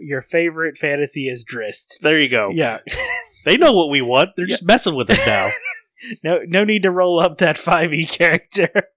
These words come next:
Speaker 1: <laughs>
Speaker 2: So your options, so far it looks like, uh, you get, you have four options. Uh, it's Drizzt,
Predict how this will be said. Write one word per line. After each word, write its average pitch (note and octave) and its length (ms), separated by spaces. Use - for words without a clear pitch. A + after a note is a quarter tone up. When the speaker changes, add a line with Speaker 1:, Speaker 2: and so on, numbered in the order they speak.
Speaker 1:
<laughs> - 340
Speaker 2:
So C3+ 280
your C3 220
options, C3 560
so D#3 120
far D3 180
it A#2+ 40
looks A#2+ 120
like, A2 300
uh, G2+ 80
you G#2+ 260
get, - 120
you A#2 120
have G#2 100
four D3 200
options. B2 540
Uh, G2 340
it's - 220
Drizzt, A#2+ 460